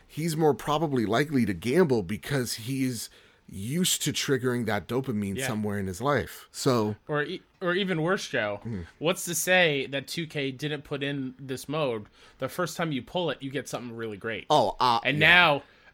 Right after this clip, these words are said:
Speaker 2: and now you're constantly chasing that. And as a kid, you're gonna keep wanting to put more, more money in to catch that next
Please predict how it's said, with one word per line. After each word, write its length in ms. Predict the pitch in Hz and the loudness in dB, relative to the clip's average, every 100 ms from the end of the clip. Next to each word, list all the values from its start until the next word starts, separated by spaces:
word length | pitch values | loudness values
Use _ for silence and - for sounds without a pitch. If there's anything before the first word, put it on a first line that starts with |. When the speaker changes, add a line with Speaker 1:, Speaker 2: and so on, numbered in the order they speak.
| 165 | 4
Speaker 2:
and 140 | 180 | 8
now 160 | 180 185 | 10 10
you're 180 | 170 | 8
constantly 600 | 160 - 175 170 - 156 143 | 4 2 2 0 -2 -2 -2
chasing 480 | - 196 - 127 | 2 2 0 -4
that. 240 | 120 113 - | -2 -2 -2
And 120 | 135 | -2
as 200 | 143 127 | -2 -2
a 60 | 120 | -8
kid, 440 | - 190 160 131 | -4 0 0 -2
you're 260 | 139 139 135 - | -2 -2 -2 -6
gonna 180 | 147 131 | -6 -6
keep 340 | 127 165 156 151 | -6 -8 -6 -4
wanting 240 | 147 139 | -4 -4
to 80 | 123 | -6
put 160 | 151 | -8
more, 200 | 151 147 | -4 -6
more 180 | 147 147 | -4 -4
money 260 | 143 180 175 | -2 -2 -2
in 140 | 131 | -4
to 100 | 135 | -8
catch 440 | 127 - 139 - - | -8 -4 -4 -4 -8
that 180 | 127 139 | -8 -6
next 320 | 135 - | -8 -10